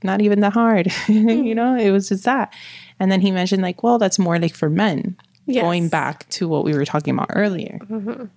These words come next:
Speaker 1: right? So, like, in yoga, they, we talk about brahmacharya.
Speaker 2: Mm-hmm.
Speaker 1: And how would you see it for a woman if there's any at all benefits in that?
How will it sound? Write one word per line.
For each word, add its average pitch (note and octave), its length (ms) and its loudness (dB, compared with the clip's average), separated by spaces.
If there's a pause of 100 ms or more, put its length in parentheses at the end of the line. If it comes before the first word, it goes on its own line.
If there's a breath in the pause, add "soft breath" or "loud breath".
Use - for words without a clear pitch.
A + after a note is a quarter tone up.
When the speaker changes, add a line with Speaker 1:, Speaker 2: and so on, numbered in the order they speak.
Speaker 1:
right? F3+ 300 0 (240 loud breath)
So, F#3+ 340 -2
like, F3+ 240 -2
in F#3+ 140 2
yoga, F3+ 340 0
they, E3 200 -6 (240)
we E3 160 0
talk - 320 -16
about E3 240 0
brahmacharya. D3 680 -6 (260)
Speaker 2:
Mm-hmm. A#3+ 280 0 (300)
Speaker 1:
And G3+ 180 0 (220)
how G3+ 320 0
would A3 280 -2
you F3+ 120 0
see F3+ 200 0
it E3+ 160 -4 (200)
for E3+ 160 -2
a E3+ 100 -2
woman D#3+ 600 -2 (920)
if E3 220 -2
there's D#3+ 480 0
any E3 640 0
at - 200 -4
all D3+ 480 -2
benefits D3+ 720 -2
in D#3+ 180 2
that? D3 360 0